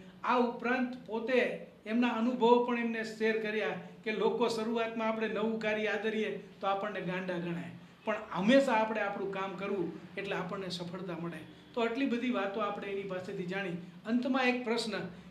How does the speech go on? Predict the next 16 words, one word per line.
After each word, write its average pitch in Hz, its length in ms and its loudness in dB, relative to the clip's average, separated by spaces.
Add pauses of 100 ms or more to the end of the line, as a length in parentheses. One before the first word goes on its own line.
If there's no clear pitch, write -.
(140)
કે 269 120 2
જ્યારે 247 640 4 (720)
લાઈફની 247 500 4
અંદર 247 240 4
આવી 233 280 0
બધી 220 520 0 (120)
સફળતાઓ 226 640 0
મળે 180 480 2 (640)
ત્યારે 254 280 6
લોકો 247 300 4
માને 240 260 4
કે 208 140 -2
નહીં 214 160 0
ઉપેન્દ્રભાઈ 190 600 0
છે 180 160 -4
એમ, 131 240 -6